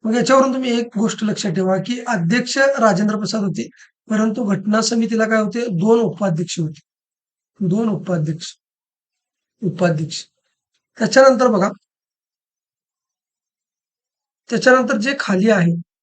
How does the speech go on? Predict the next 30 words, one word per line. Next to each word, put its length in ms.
की 380
आईला 360
जाग 240
आली, 360
तर 180
आईला 340
जाग 320
आली 360
यावरून 360
तुम्ही 220
काय 180
लक्षात 300
ठेवू 200
शकता 420
बघा, 120
की 300
घटना 360
समितीचे 640
जे 120
काही 180
सचिव 440
होते, 280
घटना 340
समितीचे 540
जे 120
सचिव 400
होते 380
ते 80
कोण 180
होते? 380